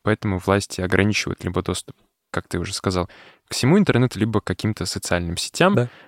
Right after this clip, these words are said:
Speaker 1: как произошло это как раз во второй половине сентября в этом году. Но на этом фоне можно отметить, что протестами пытаются воспользоваться, э, противники Ирана, в том числе, например, недавно Минфин С Ш А адаптировал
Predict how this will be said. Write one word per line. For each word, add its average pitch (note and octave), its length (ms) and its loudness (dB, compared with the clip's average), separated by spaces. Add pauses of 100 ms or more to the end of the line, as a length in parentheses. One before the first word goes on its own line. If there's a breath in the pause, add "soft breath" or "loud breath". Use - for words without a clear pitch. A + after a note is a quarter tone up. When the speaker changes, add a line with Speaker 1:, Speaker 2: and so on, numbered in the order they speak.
Speaker 1:
как - 260 2
произошло G2 480 2
это G2 360 -2 (220)
как - 180 -10
раз F#2 200 0
во F#2 60 -10
второй - 200 0
половине F#2 320 2
сентября F#2 480 -2
в E2 80 -6
этом E2+ 240 -6
году. E2+ 300 -2 (880 soft breath)
Но A#2+ 380 4
на A#2+ 140 4
этом F3 180 4
фоне D#3 240 6
можно A#2 280 4
отметить, B2+ 360 0
что A2 580 2
протестами F#2+ 580 2
пытаются F2+ 840 0
воспользоваться, F2+ 1160 -2 (360 soft breath)
э, - 140 -4
противники G3 580 2
Ирана, C3+ 520 4
в - 60 -20
том B2 160 2
числе, G#2+ 260 -2
например, F2+ 460 -4
недавно F#2 560 0 (240 soft breath)
Минфин G2+ 400 2
С - 160 -4
Ш F#3 240 2
А A#3+ 40 -2 (680 soft breath)
адаптировал G#2 760 2